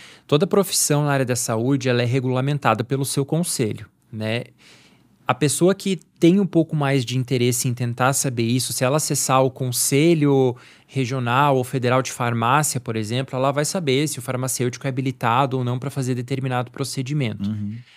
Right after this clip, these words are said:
Speaker 1: Mas, infelizmente, a gente não consegue isso de forma muito clara na internet.
Speaker 2: Uhum.
Speaker 1: Então, o que eu sugiro pros pacientes é que, se houver algum tipo de dúvida,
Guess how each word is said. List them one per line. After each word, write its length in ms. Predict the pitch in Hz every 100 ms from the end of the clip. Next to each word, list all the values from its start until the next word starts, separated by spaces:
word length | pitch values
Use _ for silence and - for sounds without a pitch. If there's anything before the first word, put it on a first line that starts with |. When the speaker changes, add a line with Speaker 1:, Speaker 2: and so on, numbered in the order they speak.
| -
Speaker 1:
Mas, 260 | 127 120
infelizmente, 760 | 147 165 185 175 151 139 160 175
a 20 |
gente 260 | 156 151
não 140 | 147 139
consegue 460 | - 143 147 135
isso 120 | - 139
de 80 | 135
forma 300 | 139 127 135
muito 280 | 131 127
clara 520 | 156 - 139 143 151 120
na 100 | 113
internet. 640 | 107 113 110 101 98 - - - - 110
Speaker 2:
Uhum. 60 |
Speaker 1:
Então, 280 | 117 123 135
o 40 | 127
que 100 | 147
eu 60 |
sugiro 420 | 165 202 151 165 175
pros 240 | 165 -
pacientes 880 | - 127 - 131 120 143 175 - 117
é 100 | 120
que, 120 | 123
se 260 | - 147 175
houver 300 | 190 151 147
algum 260 | 143 147
tipo 260 | 139 143 190
de 120 | 165
dúvida, 540 | 143 135 123 120 113